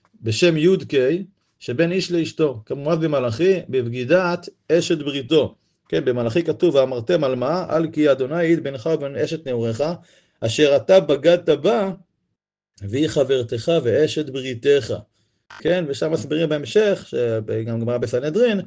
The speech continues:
שזה פגם בש-, בשם י' ק'. והחטא השני, בגזל וחמס,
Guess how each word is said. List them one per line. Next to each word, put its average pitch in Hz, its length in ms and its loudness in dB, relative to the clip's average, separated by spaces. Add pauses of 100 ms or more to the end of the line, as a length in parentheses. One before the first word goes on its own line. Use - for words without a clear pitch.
(260)
שזה 123 240 -4
פגם 160 480 0
בש-, 135 300 0
בשם 139 420 -2
י' 143 140 0
ק'. 120 200 -2 (1160)
והחטא 107 360 0
השני, 113 540 -4 (260)
בגזל 151 500 2
וחמס, 117 600 -4